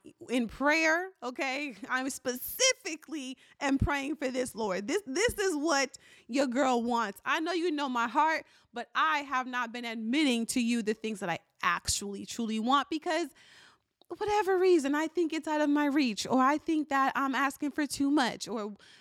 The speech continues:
you know, I, I, I'm not really equipped for it. No. If the dream is in my heart, I can make it happen. I can, if you have,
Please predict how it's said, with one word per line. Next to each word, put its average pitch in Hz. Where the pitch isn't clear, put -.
you 339
know, 247
I, 226
I, 285
I'm 277
not 262
really 247
equipped 254
for 214
it. -
No. 277
If 254
the 247
dream 311
is 285
in 277
my 262
heart, 294
I 240
can 262
make 220
it 233
happen. 175
I 214
can, 208
if 226
you 247
have, 240